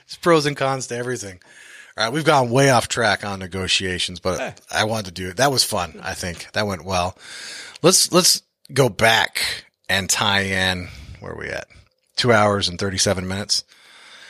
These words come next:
Speaker 1: Let's tie in your entrepreneurial activities that you're working on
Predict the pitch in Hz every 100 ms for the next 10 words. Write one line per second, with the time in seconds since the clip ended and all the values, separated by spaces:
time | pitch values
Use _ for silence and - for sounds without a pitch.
0 | - - 131 160 - 165 131 120 117 110
1 | 101 95 95 _ _ _ _ _ _ _
2 | _ _ - 110 110 107 104 104 95 -
3 | 110 127 - - 113 107 104 92 95 -
4 | 98 98 92 87 85 90 85 92 92 101
5 | 90 87 85 85